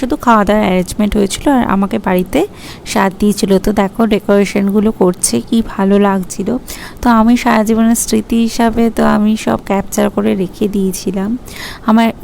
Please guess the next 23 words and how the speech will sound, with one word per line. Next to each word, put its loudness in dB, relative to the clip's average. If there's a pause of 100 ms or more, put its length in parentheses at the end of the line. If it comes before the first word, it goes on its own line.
এই, 4 (160)
ওই 4
দিন 4
না 2
একটু -4
ঠান্ডা 2
ঠান্ডাও 4 (100)
লাগছিল, 0 (680)
ঠান্ডা 4 (100)
লেগে 0
গেছিলো। 0 (180)
তো 4 (640)
ঠিক -2 (120)
আছে, 0 (160)
তো 2 (640)
তখন 0
তো 0
আবার 2 (100)
ওষুধ 0 (100)
খাওয়া 2
যায় 2
না 2 (100)
প্রেগনেন্ট 0